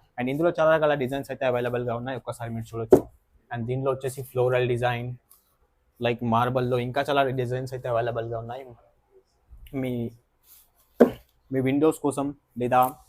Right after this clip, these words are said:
డోర్స్ కోసం, ఫర్నిచర్స్ కోసం ఇవైతే బెస్ట్ అన్నమాట, బెస్ట్ ఆప్షన్ అన్నమాట. And మంచి లుక్ అయితే ఇవి ఇచ్చేస్తాయి అన్నమాట. So ఇక్కడ చూడొచ్చు గైస్, మా దగ్గర thousands of designs అయితే అవైలబుల్ గా ఉన్నాయి. మొత్తం రెడీ స్టాక్ లో అయితే అవైలబుల్ గా ఉంటాయి. మీరు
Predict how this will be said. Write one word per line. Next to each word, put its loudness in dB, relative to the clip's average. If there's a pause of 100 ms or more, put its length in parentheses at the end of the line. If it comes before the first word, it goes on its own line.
(240)
డోర్స్ 4
కోసం, -2 (200)
ఫర్నిచర్స్ 0
కోసం -6 (240)
ఇవైతే 2
బెస్ట్ -2
అన్నమాట, -4
బెస్ట్ -2
ఆప్షన్ 2
అన్నమాట. -4
And -2
మంచి -2
లుక్ -2
అయితే -2
ఇవి -2
ఇచ్చేస్తాయి -8
అన్నమాట. -20 (680)
So -6
ఇక్కడ 0
చూడొచ్చు 0
గైస్, 0
మా 0
దగ్గర 2 (160)
thousands 2
of 4 (140)
designs 2
అయితే 0
అవైలబుల్ 2
గా 2
ఉన్నాయి. -4
మొత్తం 0
రెడీ 4
స్టాక్ 6
లో 6
అయితే 4
అవైలబుల్ 2
గా 0
ఉంటాయి. -4 (340)
మీరు 2